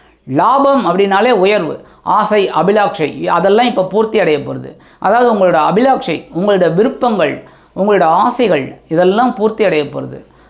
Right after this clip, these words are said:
பதினோராம் இடத்துல வந்த சூரிய பகவான் உத்தியோகத்துல முன்னேற்றத்தை கொடுப்பார். புதுசா வேலை தேடுற குழந்தைகளுக்கு வேலை வாய்ப்பை கொடுப்பார். தொழில் வியாபாரத்துல இருக்கிறவாளுக்கு ஒரு உயர்வுகளை கொடுப்பார்.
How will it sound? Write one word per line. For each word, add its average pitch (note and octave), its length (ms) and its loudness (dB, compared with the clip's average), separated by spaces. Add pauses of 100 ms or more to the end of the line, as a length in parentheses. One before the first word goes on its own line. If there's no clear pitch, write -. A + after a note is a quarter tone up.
(140)
பதினோராம் A3 420 2
இடத்துல D3+ 280 0
வந்த E3+ 500 -2 (140)
சூரிய A#3 360 0
பகவான் D3 320 0 (140)
உத்தியோகத்துல F3 560 -2
முன்னேற்றத்தை D#3 460 -6
கொடுப்பார். - 340 -16 (1300)
புதுசா G3 320 2
வேலை F3+ 240 2
தேடுற F3 300 2
குழந்தைகளுக்கு D3+ 480 0
வேலை F3 300 0
வாய்ப்பை D3+ 300 -2
கொடுப்பார். - 380 -12 (1000)
தொழில் A3+ 400 0
வியாபாரத்துல F#3 580 2
இருக்கிறவாளுக்கு E3 460 0
ஒரு C#3+ 260 0
உயர்வுகளை E3 540 0
கொடுப்பார். - 380 -10